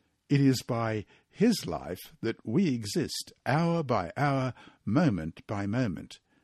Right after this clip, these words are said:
Except as perverted by sin, all his gifts tend to life,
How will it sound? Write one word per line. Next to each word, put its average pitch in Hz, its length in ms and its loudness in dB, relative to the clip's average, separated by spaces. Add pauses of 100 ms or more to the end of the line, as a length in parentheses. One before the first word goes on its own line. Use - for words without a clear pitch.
(340)
Except - 480 -2
as 120 260 -2
perverted 120 480 0
by 95 220 0
sin, 127 480 -2 (400)
all 226 260 6
his 127 300 -2
gifts - 420 -6
tend 135 440 0
to 104 120 -2
life, 92 540 -6